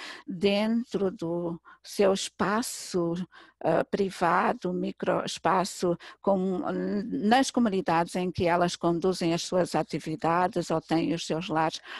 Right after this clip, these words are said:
ou ao nível mais amplo da comunidade, aquilo que elas veem e ouvem. Eh, esses espa-, quando esses espaços não existem, essa informação vital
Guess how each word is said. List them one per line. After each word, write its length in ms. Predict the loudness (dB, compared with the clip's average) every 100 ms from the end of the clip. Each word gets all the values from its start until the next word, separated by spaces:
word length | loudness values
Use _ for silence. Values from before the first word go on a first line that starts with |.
| -14 -2
ou 400 | 4 6 6 4 4
ao 220 | 4 4
nível 420 | 2 0 2 2
mais 320 | 4 2 2
amplo 320 | 0 0 0 0
da 200 | 2 2
comunidade, 640 | 0 -2 -2 0 0 0
aquilo 260 | -2 -2 -2
que 100 | 0
elas 280 | 2 0 -2
veem 480 | -2 0 0 -2 -4
e 240 | -4 -4 -2
ouvem. 580 | 0 2 0 -2 -2 -4 -12 -20 -20 -20 -12
Eh, 280 | -8 -4 0
esses 440 | 4 2 2 -2 -2
espa-, 280 | 0 0 4
quando 300 | 4 4 4
esses 300 | 2 0 -6
espaços 480 | -2 0 0 -4 0
não 160 | 2
existem, 720 | 2 0 -2 -2 0 2 2 4
essa 260 | 2 2 -4
informação 580 | -4 -2 -2 0 -2
vital 640 | 0 -4 -4 0 2 2